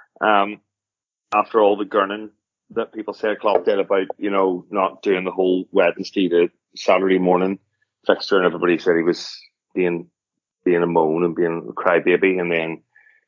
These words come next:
other people come out and said it, and they went, "Oh yeah, that probably is a sensible idea." So, what sort of side do you see? Do you think,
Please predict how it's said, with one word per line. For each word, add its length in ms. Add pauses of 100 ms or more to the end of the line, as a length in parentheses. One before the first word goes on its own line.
(460)
other 160
people 200
come 140
out 80
and 100
said 140
it, 40
and 80
they 60
went, 160
"Oh 140
yeah, 180
that 140
probably 380
is 140
a 60
sensible 340
idea." 340 (560)
So, 560 (1400)
what 180
sort 140
of 60
side 380
do 60
you 100
see? 360
Do 60
you 60
think, 440